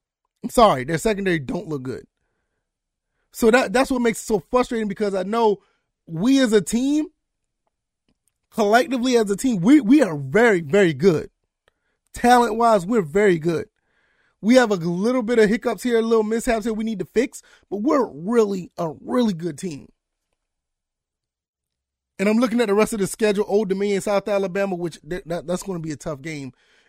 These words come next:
But the last three, Louisiana, Marshall, App State, I've, look, at,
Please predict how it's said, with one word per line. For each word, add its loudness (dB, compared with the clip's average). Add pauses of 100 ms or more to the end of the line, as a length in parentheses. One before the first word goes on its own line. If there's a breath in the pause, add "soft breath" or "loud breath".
But -8
the -4
last 4
three, 2
Louisiana, 2
Marshall, 0
App 2
State, -4
I've, 2
look, -8
at, -6